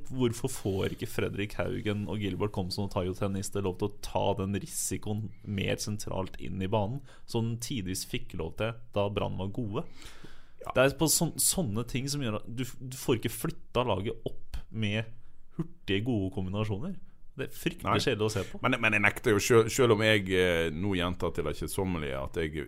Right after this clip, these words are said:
Speaker 2: jeg har en følelse av at, eh, ikke bare en følelse, men jeg, eh,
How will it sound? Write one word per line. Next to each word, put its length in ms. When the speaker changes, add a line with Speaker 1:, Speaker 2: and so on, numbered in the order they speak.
Speaker 2:
jeg 520
har 200
en 80
følelse 440
av 160
at, 200
eh, 540
ikke 140
bare 180
en 80
følelse, 400
men 160
jeg, 140
eh, 540